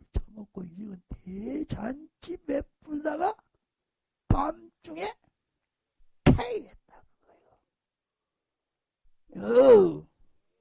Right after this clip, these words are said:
그러니까 갑자기 호련이 그런 거야, 안 그런 거야? 갑자기 호련이 그런 거 아니야? 근데 이거는 뭘 또 말해?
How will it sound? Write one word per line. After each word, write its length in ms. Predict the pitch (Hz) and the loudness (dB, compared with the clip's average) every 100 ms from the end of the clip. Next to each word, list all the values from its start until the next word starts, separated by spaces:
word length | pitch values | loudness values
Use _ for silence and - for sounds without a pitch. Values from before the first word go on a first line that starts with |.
| _ | _
그러니까 340 | 302 320 269 226 | -6 -6 -8 -10
갑자기 480 | - - - 277 | -8 -8 -2 -2
호련이 440 | 226 302 359 269 190 | -2 -6 -6 -8 -8
그런 240 | 185 202 | -10 -10
거야, 180 | 147 135 | -12 -14
안 80 | 139 | -14
그런 160 | - - | -20 -20
거야? 100 | _ _ _ - _ _ - - _ _ _ _ _ _ _ _ 339 - | _ _ _ -20 _ _ -20 -20 _ _ _ _ _ _ _ _ -10 -4
갑자기 540 | - - - 359 277 | -2 -2 0 0 0
호련이 500 | 214 226 285 254 185 | -4 -8 -10 -10 -12
그런 280 | 180 170 156 | -14 -16 -16
거 80 | 139 | -18
아니야? 180 | 151 165 | -16 -16
근데 300 | 330 - 277 | -18 -6 -4
이거는 560 | 277 277 285 254 214 214 | -2 -4 -4 -6 -6 -6
뭘 220 | 254 240 | -6 -6
또 160 | - 185 | -6 -8
말해? 340 | 180 202 311 | -6 -8 -8